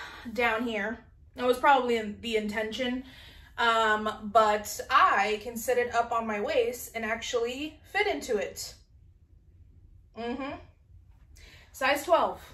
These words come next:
This is a size fourteen, sixteen body. And I can put this size twelve skirt on. This part doesn't stretch. How does this fit? Maybe it was supposed to be, I don't know. Maybe it was supposed to be longer and more flowier.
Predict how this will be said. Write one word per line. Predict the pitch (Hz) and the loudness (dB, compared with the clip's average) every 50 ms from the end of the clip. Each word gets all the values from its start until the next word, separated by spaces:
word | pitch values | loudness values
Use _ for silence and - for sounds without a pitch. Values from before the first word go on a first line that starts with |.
| - - - - - - - - - - - | -20 -20 -20 -20 -20 -20 -20 -20 -20 -14 -10
This | - 285 285 | -8 -6 -6
is | 392 370 | -4 -4
a | 370 339 | -4 -4
size | 320 - 294 269 285 294 294 285 285 285 277 - | -2 0 2 4 6 6 4 4 2 -2 -8 -10
fourteen, | - - 285 285 285 294 311 320 302 294 | -6 -2 -2 -2 -2 -2 -6 -8 -6 -8
sixteen | 285 277 285 - - 294 269 262 233 | -8 -8 -8 -8 -8 -6 -6 -4 0
body. | 226 220 202 180 165 165 165 160 - - - - - - - - - - - - - - - - - | 0 0 0 0 -4 -6 -10 -14 -18 -20 -20 -20 -20 -20 -20 -20 -20 -20 -20 -20 -20 -20 -20 -12 -6
And | - 220 | -4 -2
I | 220 220 | -2 -2
can | 220 220 262 240 | -2 -4 -6 -6
put | 240 262 247 247 | -4 -4 -6 -6
this | - 277 269 - | -6 -8 -6 -4
size | - 262 254 269 262 - | -2 0 0 0 -2 -2
twelve | - 285 277 262 | -2 -2 -2 -2
skirt | 262 - 349 349 339 285 | -2 0 2 4 4 4
on. | 220 196 196 - - - - - | 2 -2 -6 -10 -16 -20 -18 -12
This | - 320 381 - | -10 -8 -8 -4
part | - 440 427 - | -2 -2 0 0
doesn't | 427 427 415 427 381 | 0 -2 -2 -4 -6
stretch. | 392 - 453 480 466 - - - - - - - - | -6 -6 -4 -4 -4 -4 -6 -10 -12 -14 -18 -20 -20
How | - - 330 349 370 | -8 0 2 4 4
does | 381 359 339 | 4 2 -2
this | 370 - - | -6 -8 -8
fit? | - - 381 320 - - 214 | -4 -2 -2 0 -2 -2 -4
Maybe | 233 262 302 311 320 | -6 -6 -4 -2 -4
it | 330 | -4
was | 320 330 320 | -4 -6 -6
supposed | - 311 311 311 - | -6 -6 -8 -8 -6
to | 277 | -6
be, | 262 285 285 285 285 294 294 - - - - - - - - - - - - | -4 -4 -2 -2 -2 -4 -6 -8 -14 -20 -20 -20 -20 -16 -16 -16 -12 -6 -2
I | 220 269 277 | -2 0 0
don't | 233 202 | 0 -2
know. | 202 208 226 240 240 - - - - - - - - | -2 -2 -4 -4 -6 -12 -18 -20 -20 -20 -20 -18 -14
Maybe | 247 247 262 277 | -10 -6 -6 -4
it | 277 | -4
was | 277 277 | -6 -6
supposed | - - 254 254 - | -6 -8 -8 -8 -8
to | - | -10
be | 226 240 240 240 233 240 233 - - - - - - - - - - - - - | -10 -10 -8 -8 -8 -10 -10 -14 -20 -20 -20 -20 -20 -20 -20 -20 -20 -20 -6 2
longer | 226 220 226 233 233 240 247 254 254 247 240 240 240 233 | 4 6 8 8 8 6 4 4 6 6 8 8 8 6
and | 226 226 220 | 4 0 0
more | 220 226 220 | 0 0 -2
flowier. | - - 233 220 214 220 240 262 269 302 359 359 | -2 -4 -4 -2 -2 0 0 2 2 2 0 0